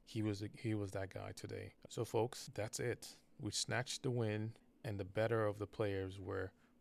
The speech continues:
Ramsdale, Big Gabby, and I'm glad I'm saying that, and Saka.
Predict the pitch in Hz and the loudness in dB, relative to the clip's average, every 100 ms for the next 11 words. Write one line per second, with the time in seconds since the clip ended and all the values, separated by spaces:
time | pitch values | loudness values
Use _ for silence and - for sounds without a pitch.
0 | - 98 101 - 104 101 98 101 _ _ | -2 0 0 0 2 4 2 -2 _ _
1 | - 107 101 - 95 95 - 92 90 92 | -4 -2 0 0 -2 -2 -6 -8 -8 -2
2 | 98 95 92 - 110 95 90 90 - - | -2 -2 -6 -2 -2 0 -4 -6 -8 -4
3 | - - 95 - | -2 -2 -4 -10